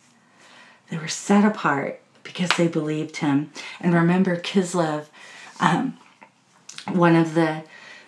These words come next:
the attributes of it is miracles. It was a return of miracles. And,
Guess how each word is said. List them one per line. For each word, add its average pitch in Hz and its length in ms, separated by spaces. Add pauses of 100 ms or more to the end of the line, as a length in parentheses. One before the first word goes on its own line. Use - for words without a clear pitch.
the - 220
attributes 170 840
of 170 160
it 165 180
is 160 400 (260)
miracles. 156 760 (400)
It 175 120
was 170 180
a 160 80
return 180 640
of 160 220
miracles. 160 840 (640)
And, 165 500